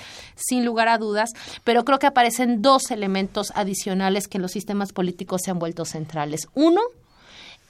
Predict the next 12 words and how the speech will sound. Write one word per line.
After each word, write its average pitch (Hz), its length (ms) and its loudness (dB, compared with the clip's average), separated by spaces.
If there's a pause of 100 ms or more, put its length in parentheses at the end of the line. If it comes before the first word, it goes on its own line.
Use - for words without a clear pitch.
(120)
el 190 180 2
tema 202 220 0
de 185 80 0
los 175 180 -2
medios 180 600 -2
de 175 100 -4
comunicación 160 960 -4
y 208 120 -2
la 185 120 0
capacidad 196 840 0
de 240 100 -2
movilizar, 175 840 -2